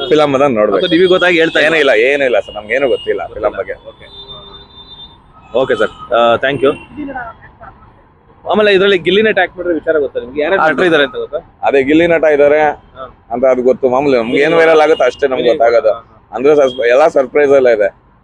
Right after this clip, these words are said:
Speaker 2: ಅಲ್ಲ, ನಿಮ್ ಟೀಮ್ ಅವರು ಯಾರ್ಯಾರು ಆಕ್ಟರ್ಸ್ ಕಾಸ್ಟಿಂಗ್ ಬಗ್ಗೆ ಏನು ಹೇಳಿಲ್ಲ?
Speaker 1: ಅದ್ರದ್ದೇನು ಹೇಳಿಲ್ಲ.
Speaker 2: ಓಕೆ.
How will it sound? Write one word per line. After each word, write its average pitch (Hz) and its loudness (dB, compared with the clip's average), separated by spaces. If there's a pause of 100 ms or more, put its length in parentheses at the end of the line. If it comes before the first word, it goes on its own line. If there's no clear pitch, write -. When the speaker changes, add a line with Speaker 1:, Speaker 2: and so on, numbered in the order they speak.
Speaker 2:
ಅಲ್ಲ, 175 -2
ನಿಮ್ 175 -8
ಟೀಮ್ 202 0
ಅವರು 202 4
ಯಾರ್ಯಾರು 165 4
ಆಕ್ಟರ್ಸ್ 156 -2
ಕಾಸ್ಟಿಂಗ್ 147 -4
ಬಗ್ಗೆ 143 0
ಏನು 139 -2
ಹೇಳಿಲ್ಲ? 120 -8
Speaker 1:
ಅದ್ರದ್ದೇನು 90 -8
ಹೇಳಿಲ್ಲ. 82 -18
Speaker 2:
ಓಕೆ. 90 -20